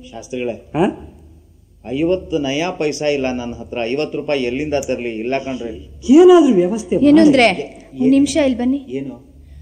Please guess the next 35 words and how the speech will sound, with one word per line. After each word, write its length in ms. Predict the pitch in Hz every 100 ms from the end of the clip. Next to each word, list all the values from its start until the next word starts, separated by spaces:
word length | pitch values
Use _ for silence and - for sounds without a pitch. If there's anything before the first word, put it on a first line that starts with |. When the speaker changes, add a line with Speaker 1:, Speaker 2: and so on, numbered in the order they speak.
| - -
Speaker 3:
ಆ 40 | 190
ಪಕ್ಕದ 380 | - 220 - 349
ಮನೆಯವರು 500 | 339 269 240 214 247
ಇಟ್ಕೊಂಡಿರು 680 | 247 254 - 330 302 277 247
ಅಂತ 180 | 226 214 226
ಒಂದ್ 180 | 220 220
ನೂರು 220 | 226 220
ರೂಪಾಯಿ 200 | 220 285
ಕೊಟ್ಟಿದ್ದಾರೆ, 640 | 294 208 220 202 180 185 208
Speaker 1:
ಹಾ. 300 | 226 - -
Speaker 3:
ಅದ್ರಲ್ಲೇ 340 | 254 320 381
ಒಂದ್ 200 | 370 294
ಐವತ್ತು 280 | 240 240 240
ರೂಪಾಯಿ 180 | 247 294
ಕೊಟ್ಟಿರೋಣ. 420 | 254 - 202 196 196 214 _ _
Speaker 1:
ಅವ್ರು 200 | 123 131
ಕೇಳಿದ್ರೆ 440 | - 139 180 139
ಏನ್ 160 | 135 151
ಹೇಳ್ತೀಯೇ? 720 | 143 131 120 113 123 131 135 - - -
Speaker 3:
ಮುಂದಿನ 340 | 214 214 285 302
ತಿಂಗಳ 220 | 330 330
ಸಂಬಳದಲ್ಲಿ 500 | 339 320 339 349 349
ಕೊಟ್ರಾಯ್ತು. 600 | 330 320 330 311 - 294
Speaker 1:
ಹ್ಮ್, 800 | 262 - _ _ 85 92 107 120
ಸರಿ, 300 | - 101 131
ಸರಿ. 520 | 139 135 147 - - -
ಸಂಬಳ 240 | 95 120 139
ತೋರ್ಸೋದು, 560 | 139 143 151 151 160
ಸಾಲ 280 | 160 120 135
ಮಾಡೋದು, 520 | 143 135 143 147 143
ಎಲ್ಲಿ 380 | 95 107 143 170
ತಗೊಂಡ್ 280 | 151 156 170
ಬಾ, 80 | 156
ತಗೊಂಡ್ 340 | 131 135 147
ಬಾ. 200 | 143 143